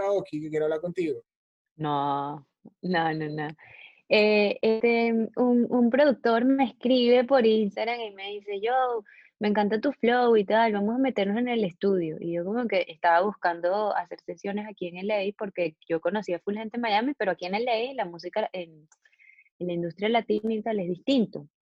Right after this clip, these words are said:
Speaker 2: Entonces como que la gente que hace música latina es diferente y todo. Entonces estaba tratando como que de ver cuál es, qué, qué era lo que es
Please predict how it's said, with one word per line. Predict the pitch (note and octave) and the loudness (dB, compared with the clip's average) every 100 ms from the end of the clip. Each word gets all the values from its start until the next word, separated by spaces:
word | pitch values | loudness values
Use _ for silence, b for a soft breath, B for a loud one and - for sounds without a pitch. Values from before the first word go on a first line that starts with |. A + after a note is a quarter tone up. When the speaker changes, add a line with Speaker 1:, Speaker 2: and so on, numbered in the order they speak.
| - | -14
Speaker 2:
Entonces | F3 E3 F3 F3+ | -12 -10 -10 -8
como | G#3+ G#3 | -6 -6
que | F#3 F3 D#3+ D#3 D#3 - D#3+ - b b - | -4 -6 -6 -10 -12 -14 -16 -18 b b -8
la | E3+ | -6
gente | E3+ E3 E3+ | -6 -6 -4
que | G3+ | -2
hace | E3+ F#3 | -2 -2
música | F#3+ F#3 F#3+ G3+ | -4 -4 -4 -2
latina | F3+ E3 F#3 G#3 G#3 F3 | -2 -2 -2 -2 -2 -4
es | E3 | -6
diferente | F3+ G3 F3+ F#3 A#3+ G#3 | -6 -4 -2 0 0 0
y | |
todo. | G3 G3 | 0 -4
Entonces | E3+ E3 | -4 -8
estaba | - G3+ G#3+ | -2 0 0
tratando | A#3 G3+ F3+ F#3 | -2 -6 -6 -6
como | A#3 A#3 | -4 -4
que | G3+ | -2
de | D#3+ | -2
ver | D#3 D3+ | -2 -2
cuál | F3 F3+ | -4 -2
es, | F#3+ F#3 | -4 -4
qué, | G3 G3+ G3+ | -6 -6 -8
qué | G#3 | -6
era | G#3+ | -4
lo | G#3+ G#3 | -4 -4
que | E3+ | -4
es | F3+ | -4